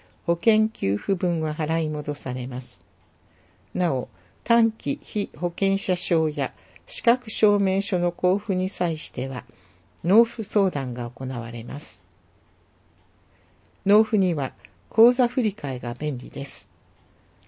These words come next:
あらかじめ手続きいただければ、指定口座から納期に合わせて自動的に引き落とされます。便利で安心、確実な口座振替をぜひ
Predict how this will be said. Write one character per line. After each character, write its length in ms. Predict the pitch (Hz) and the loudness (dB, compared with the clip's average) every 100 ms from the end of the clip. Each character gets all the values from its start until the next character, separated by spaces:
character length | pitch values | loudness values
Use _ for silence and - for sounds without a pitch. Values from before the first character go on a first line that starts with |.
| - | -4
あ 100 | 180 | -2
ら 100 | 214 | 0
か 140 | 214 | 0
じ 120 | 196 190 | 0 2
め 160 | 185 | 0
手 140 | - 180 | -2 -4
続 320 | 220 214 185 | -2 0 -2
き 240 | 147 - | -2 -6
い 100 | - | -6
た 140 | 160 165 | -4 -2
だ 120 | 156 | -2
け 180 | - 143 | -4 -4
れ 120 | 139 | -4
ば、 200 | 120 - - - _ | -6 -8 -14 -20 _
指 140 | - - | -16 2
定 240 | 220 233 | 6 6
口 260 | 233 233 208 | 6 6 6
座 160 | 151 | 2
か 180 | - 135 | -6 -6
ら 160 | 120 - _ - | -6 -8 _ 2
納 200 | 208 220 | 6 6
期 200 | 214 165 | 4 -2
に 120 | 156 | 0
合 100 | 156 | 0
わ 120 | 165 | 0
せ 160 | 214 156 | 0 -2
て 280 | - 143 - _ _ _ | 0 0 -2 _ _ _
自 140 | 180 180 | -2 6
動 220 | 233 240 | 6 6
的 280 | 226 208 190 | 0 0 0
に 180 | 180 - | 0 -4
引 80 | - | -6
き 140 | - 190 | 0 2
落 120 | 175 | 2
と 60 | |
さ 200 | 170 156 | -2 -4
れ 140 | 139 131 | -4 -4
ま 140 | 135 | -6
す。 220 | - - _ _ _ _ _ _ _ - | -8 -16 _ _ _ _ _ _ _ 0
便 300 | 196 202 165 | 4 4 2
利 140 | 156 139 | -2 -2
で 120 | 143 | 0
安 220 | 151 185 | 0 -4
心、 420 | - - 160 - - | -6 -6 -4 -6 -8
確 280 | 170 - | -4 0
実 320 | 220 220 - 190 | 0 -2 -2 0
な 200 | 175 - _ _ - | 0 -4 _ _ -4
口 240 | - 233 | 4 4
座 160 | 240 226 | 6 2
振 120 | 233 | 2
替 520 | 208 - 147 135 127 | -2 -2 -4 -4 -2
を 140 | 131 - _ - | -4 -6 _ 2
ぜ 160 | 233 | 2
ひ 260 | - 170 | 2 -4